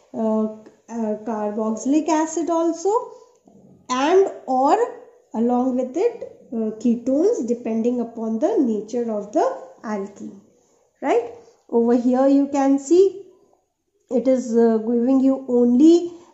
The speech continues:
al-, uh, carboxylic group, but here it is giving us both ketone and, uh, al-, uh, carboxylic group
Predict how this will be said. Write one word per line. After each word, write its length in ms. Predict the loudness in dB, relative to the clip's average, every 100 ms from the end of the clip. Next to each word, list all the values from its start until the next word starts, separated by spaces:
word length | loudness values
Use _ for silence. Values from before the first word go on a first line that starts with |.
| -4
al-, 400 | 2 2 2 0
uh, 260 | 2 2 2
carboxylic 800 | 2 2 4 2 2 2 0
group, 240 | 0 -2 0
but 220 | -2 -4
here 220 | -4 -2 -2
it 160 | -6 -6
is 180 | -6 -6
giving 360 | -6 -4 -4
us 180 | -4 -6 -6
both 440 | -4 -4 -4 -10 -6
ketone 580 | -6 -2 -2 -2 -4
and, 340 | -6 -4 -4 -6 -16 -20 _ _ -10
uh, 180 | -8 -8
al-, 240 | -6 -6 -4
uh, 680 | -4 -2 0 -2 -2 -4 0
carboxylic 720 | 0 2 0 -4 -6 -12 -12
group 200 | -14 -18